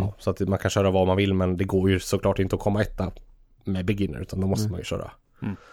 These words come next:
Speaker 1: svårare, men
Speaker 3: Konstigt att de inte delar upp det istället, att alla beginner är samma och om du ändå inte
Speaker 1: ja,
Speaker 3: liksom
Speaker 1: jag,
Speaker 3: kan
Speaker 1: det, det kan,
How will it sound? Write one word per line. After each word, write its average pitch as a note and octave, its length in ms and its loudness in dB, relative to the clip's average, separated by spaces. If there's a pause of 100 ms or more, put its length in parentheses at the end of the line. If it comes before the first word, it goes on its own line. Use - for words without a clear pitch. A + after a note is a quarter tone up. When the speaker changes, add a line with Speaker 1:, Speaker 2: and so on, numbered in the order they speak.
(360)
Speaker 1:
svårare, F#2+ 480 -2
men G2 220 0
Speaker 3:
Konstigt - 280 -6
att G#2+ 60 -6
de A2+ 100 -2
inte A#2 160 -6
delar F#2+ 280 -4
upp - 180 -8
det A#2+ 60 -4
istället, G#2+ 300 -4
att G2 100 -2
alla F#2+ 200 -2
beginner G2 360 -6
är G2 80 -4
samma F2+ 420 -6
och F2 120 -8 (680)
om A2 120 -6
du G#2 80 -6
ändå G#2 280 -4
inte A2+ 100 2
Speaker 1:
ja, A2 140 8
Speaker 3:
liksom A#2 180 6
Speaker 1:
jag, A#2 80 4
Speaker 3:
kan A2+ 100 -2
Speaker 1:
det, A#2+ 100 6
det A2 120 2
kan, G#2+ 280 2